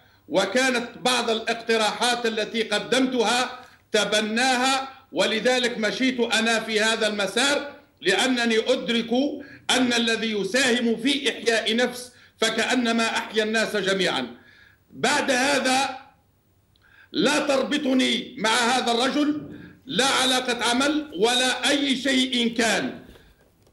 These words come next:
أنا لم أسمع منه ولا من غيره داخل المخابرات أو داخل السلطة الحالية أن هناك جهة ما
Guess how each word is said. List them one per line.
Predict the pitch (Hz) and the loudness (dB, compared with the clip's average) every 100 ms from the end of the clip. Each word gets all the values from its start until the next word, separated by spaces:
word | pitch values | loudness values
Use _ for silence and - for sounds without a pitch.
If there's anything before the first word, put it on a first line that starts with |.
| 185 | 0
أنا | 240 254 226 247 | 2 2 0 0
لم | 320 294 | 0 0
أسمع | 294 233 - 247 262 - - - - - | 0 -2 0 0 0 -4 -14 -20 -20 -10
منه | 170 254 285 220 247 269 - - - - | 0 2 4 4 2 2 -2 -10 -12 0
ولا | 196 269 285 262 | 2 2 0 0
من | 262 247 | 0 2
غيره | 262 269 254 240 240 | 2 0 0 0 0
داخل | 262 285 277 240 233 233 | 0 0 0 -2 -2 -2
المخابرات | 240 233 233 233 220 220 247 - - - - 165 | -2 -2 -2 0 0 2 0 -4 -14 -20 -6 -2
أو | 214 | 0
داخل | 208 285 277 262 | 2 0 2 0
السلطة | 233 277 254 247 | 0 0 0 0
الحالية | 233 220 220 226 254 254 285 - - - - | -2 0 0 2 2 2 0 -2 -14 -10 -2
أن | 247 247 | 0 2
هناك | 226 233 240 269 254 | 2 2 2 0 0
جهة | 220 294 262 262 247 | 0 2 2 2 -2
ما | 220 226 254 | 0 2 0